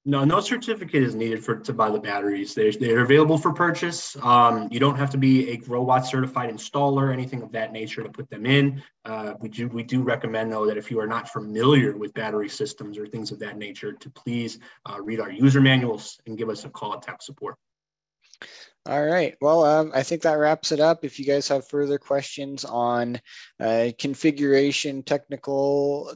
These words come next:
Speaker 2: type questions, I think Growatt's gonna be great for that. And then if you're looking for, uh, quotes and options, uh, availability, Renview is here to help you guys with that as well. Uh, so thank you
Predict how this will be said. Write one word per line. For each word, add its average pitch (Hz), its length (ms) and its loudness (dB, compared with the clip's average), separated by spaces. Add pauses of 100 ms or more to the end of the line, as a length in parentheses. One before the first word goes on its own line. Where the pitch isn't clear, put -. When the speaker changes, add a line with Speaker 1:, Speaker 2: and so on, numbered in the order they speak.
Speaker 2:
type 151 240 0
questions, 147 640 -2
I 120 80 0
think 123 240 -8
Growatt's 123 420 2
gonna 127 160 -8
be 117 140 -10
great 127 280 0
for 127 180 -2
that. 123 340 2
And 120 100 -8
then 120 140 -6
if 117 180 -8
you're 127 140 -2
looking 123 400 -4
for, 120 580 0 (400)
uh, 123 160 0
quotes 143 480 2
and 135 100 -6
options, 131 840 -4
uh, 123 400 -6
availability, 131 1000 2 (320)
Renview 131 460 0
is 113 460 0
here 123 640 -6
to 117 440 -4
help 113 260 -6
you 110 80 -12
guys 110 380 -4
with 110 120 -10
that 104 200 -6
as 104 180 -10
well. - 360 -10 (440)
Uh, 110 160 -2
so 123 400 0
thank 143 300 -4
you 139 420 0